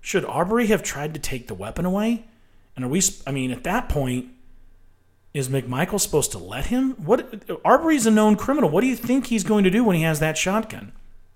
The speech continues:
Well, um, if I'm on the jury, based on what I'm seeing, I'm not convicting Travis McMichael of murder. I don't know what other charges are there, but if I see someone trying to take a weapon, no.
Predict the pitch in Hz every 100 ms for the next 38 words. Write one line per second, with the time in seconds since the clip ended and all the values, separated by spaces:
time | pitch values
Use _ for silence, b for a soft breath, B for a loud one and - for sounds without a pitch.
0 | _ - _ _ _ - - - b b
1 | b b b b b - 156 160 - -
2 | - - - - 120 117 110 107 104 -
3 | - - - _ _ - 127 160 202 208
4 | 202 147 160 175 180 135 143 147 147 147
5 | 147 135 170 131 135 127 127 123 120 120
6 | - 120 113 113 101 113 104 101 101 120
7 | 104 - _ _ _ 143 147 143 135 117
8 | - - 160 170 165 165 170 170 170 b
9 | b b b b 127 120 165 170 185 -
10 | 175 165 160 151 123 - 147 139 117 131
11 | - 104 95 - b b b b b b
12 | b b - _ - 113 -